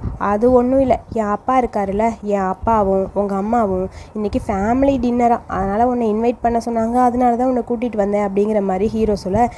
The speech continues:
"என்னது?" அப்படிங்கிற மாதிரி டென்ஷனா இருக்கு பாப்க்கு. "ஏண்டா, வித்தியாசமா இல்லையாடா இது உனக்கு பார்த்தா?" அப்படின்னு சொல்லி கேட்க, "ஆமா, ரொம்ப வித்தியாசமா தான் எனக்கும் தோணுதுங்கிற" மாதிரி பாப் அப்படியே ஒரு மாதிரி இருக்கான். "எனக்கு என்னன்னு புரியல, உன் ஃபேமிலியே பார்த்தா கொஞ்சம் டிஃப்ரெண்ட்டாக தான்டா இருக்கு" அப்படிங்கிற மாதிரி அவனை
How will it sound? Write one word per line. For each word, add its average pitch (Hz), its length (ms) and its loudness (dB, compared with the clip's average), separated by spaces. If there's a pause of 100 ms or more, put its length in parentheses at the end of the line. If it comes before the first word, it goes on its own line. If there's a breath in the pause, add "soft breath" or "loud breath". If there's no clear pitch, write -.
(220 loud breath)
"என்னது?" 226 440 4
அப்படிங்கிற 214 360 -2
மாதிரி 214 300 -2
டென்ஷனா 240 480 0
இருக்கு 208 300 -2
பாப்க்கு. 185 400 -2 (280 loud breath)
"ஏண்டா, 269 340 2 (200)
வித்தியாசமா 320 500 4
இல்லையாடா 226 340 6
இது 202 180 2
உனக்கு 190 260 -4
பார்த்தா?" 214 340 -2
அப்படின்னு 208 200 -4
சொல்லி 214 200 -4
கேட்க, 240 360 -2 (260 loud breath)
"ஆமா, 254 480 0
ரொம்ப 226 200 0
வித்தியாசமா 247 580 2
தான் 247 140 2
எனக்கும் 226 420 0
தோணுதுங்கிற" 202 540 0
மாதிரி 202 220 -2
பாப் 240 200 0
அப்படியே 233 320 2
ஒரு 214 100 0
மாதிரி 190 320 -2
இருக்கான். 180 340 -8 (300 loud breath)
"எனக்கு 190 340 -2
என்னன்னு 202 300 0
புரியல, 254 340 2
உன் 196 220 -4
ஃபேமிலியே 247 600 2
பார்த்தா 254 320 2 (160)
கொஞ்சம் 214 280 -2
டிஃப்ரெண்ட்டாக 233 560 0
தான்டா 233 200 2
இருக்கு" 247 360 2
அப்படிங்கிற 226 380 2
மாதிரி 202 380 -2
அவனை 208 240 0